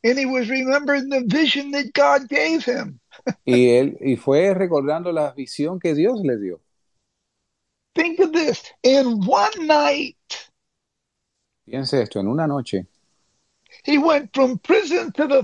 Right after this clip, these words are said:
Speaker 1: throne of
Speaker 2: él,
Speaker 1: Egypt.
Speaker 2: él, él fue de la prisión al trono de Egipto.
Speaker 1: That's the kind of God we serve.
Speaker 2: Ese es el tipo de Dios que servimos.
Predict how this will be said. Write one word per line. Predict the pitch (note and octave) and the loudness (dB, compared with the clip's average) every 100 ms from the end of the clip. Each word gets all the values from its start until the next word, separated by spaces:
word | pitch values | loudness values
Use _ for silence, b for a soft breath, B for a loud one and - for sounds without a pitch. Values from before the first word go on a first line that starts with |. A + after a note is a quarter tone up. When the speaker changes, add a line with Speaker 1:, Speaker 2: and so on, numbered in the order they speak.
| - | 2
Speaker 1:
throne | B3+ C4 A3+ E3 - _ - | 2 4 2 -2 -12 _ -8
of | F#3 F3+ | -4 -2
Speaker 2:
él, | F#3 G2 G#2+ | 2 4 2
Speaker 1:
Egypt. | - - _ _ - | 0 -12 _ _ 2
Speaker 2:
él, | A2+ A2 A#2+ | 4 4 4
él | B2 | 0
fue | - C3+ C#3 | 4 6 6
de | B2 B2 | 6 6
la | A#2 | 4
prisión | A2+ A2+ - G#3+ D4 E4 - | 2 -2 2 2 2 -2 -8
al | A#2 A2 | -10 -10
trono | - A#2+ A#2+ A#2+ A2 | -10 -6 -4 -2 0
de | G#2+ G#2 | 2 2
Egipto. | G#2+ G2 - - _ _ _ _ _ _ _ | -2 -4 -8 -20 _ _ _ _ _ _ _
Speaker 1:
That's | D4+ G4 C4 | -4 -2 0
the | G3+ | 0
kind | A3 F#3 | -2 -2
of | D#3 | -6
God | D#3 E3 D3 | -4 -4 -4
we | D3 | -8
serve. | C3+ F3+ D3+ - - _ _ | -8 -6 -8 -10 -18 _ _
Speaker 2:
Ese | B2+ C#3 D#3 | 0 2 4
es | |
el | D3 | 4
tipo | D3 D3 C#3+ | 4 4 4
de | B2+ | 4
Dios | A#2+ B2+ B2 | 2 0 -2
que | B2 | -6
servimos. | A#2+ A2+ A2+ A2 F#2 F2 - - - | -2 0 4 2 0 -6 -10 -10 -14